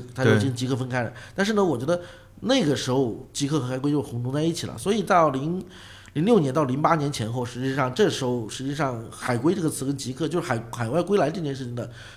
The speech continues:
Speaker 1: 这个知识储备，这都，都，都差，就没有那么大的压力了，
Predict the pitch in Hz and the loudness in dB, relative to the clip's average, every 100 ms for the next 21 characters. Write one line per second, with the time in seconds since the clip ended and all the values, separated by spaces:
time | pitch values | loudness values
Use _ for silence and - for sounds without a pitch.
0 | - - - 143 139 156 170 156 107 139 | -20 -20 -10 -6 -4 -6 -8 -8 -6 -4
1 | 135 - - - 185 269 - 247 214 233 | -6 -10 -20 -8 -6 -4 -6 -10 -8 -8
2 | 233 - - - 190 151 135 214 170 135 | -8 -10 -8 -6 -4 -2 2 4 4 2
3 | 123 107 101 104 | 0 0 -4 -6